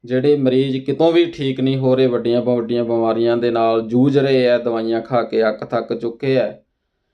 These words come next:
ਉਹ ਹਰ ਐਤਵਾਰ ਨੂੰ ਪਿੰਡ ਡਸਕੇ 'ਚ ਮੈਨੂੰ ਮਿਲ ਕੇ,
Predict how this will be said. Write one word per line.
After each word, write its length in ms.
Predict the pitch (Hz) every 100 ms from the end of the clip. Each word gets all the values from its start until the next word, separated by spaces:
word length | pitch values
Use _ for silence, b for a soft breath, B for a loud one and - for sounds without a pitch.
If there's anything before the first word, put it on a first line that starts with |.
| _ _ _
ਉਹ 180 | 143 131
ਹਰ 260 | - 156 190
ਐਤਵਾਰ 640 | - 143 135 135 131 127
ਨੂੰ 200 | 131 131
ਪਿੰਡ 220 | 127 123 120
ਡਸਕੇ 480 | 110 120 - 131
'ਚ 80 | 120
ਮੈਨੂੰ 280 | 120 117 117
ਮਿਲ 220 | 110 107 107
ਕੇ, 440 | 120 117 127